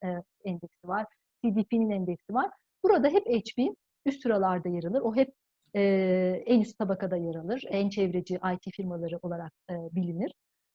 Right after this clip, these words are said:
E, bunun yanında işte, e, bir takım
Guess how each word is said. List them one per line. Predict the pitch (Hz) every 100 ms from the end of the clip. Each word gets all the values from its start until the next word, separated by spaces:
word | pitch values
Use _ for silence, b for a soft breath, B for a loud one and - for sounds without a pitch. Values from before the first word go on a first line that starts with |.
| -
E, | 220 220
bunun | 226 294
yanında | 302 285 262 254 254
işte, | - 254
e, | 254 247 208 202
bir | 202 196 247
takım | 294 - 269